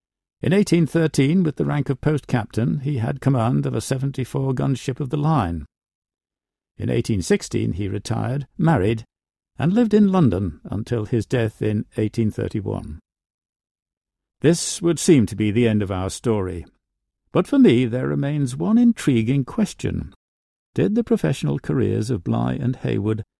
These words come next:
ever cross after the mutiny on the Bounty? It would have been a fraught encounter because of what Bligh wrote to his wife after he reached safety at Timor,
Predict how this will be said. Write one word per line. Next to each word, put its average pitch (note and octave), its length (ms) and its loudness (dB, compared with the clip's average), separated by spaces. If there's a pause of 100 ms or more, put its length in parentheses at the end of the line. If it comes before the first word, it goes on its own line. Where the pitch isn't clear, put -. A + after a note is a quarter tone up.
(220)
ever D3+ 180 -2
cross - 480 -2 (120)
after G2+ 400 2
the G#2+ 100 4
mutiny G#2 420 2
on F#2 180 -2
the F#2+ 60 -2
Bounty? G2+ 540 -2 (1120)
It D3 140 -2
would A3+ 100 2
have A#3+ 100 2
been G3 200 6
a E3 40 0
fraught D#3+ 520 0
encounter A#2 760 0 (500)
because - 320 -2
of A#3+ 160 0
what G#3+ 200 -2 (120)
Bligh A2+ 380 2
wrote B2 320 0
to - 100 0
his D#3+ 280 -2
wife G#2+ 400 -2 (120)
after F#3 300 -2
he F3 240 -2
reached E3+ 240 0
safety F3+ 500 -2
at - 200 -8
Timor, C3+ 560 6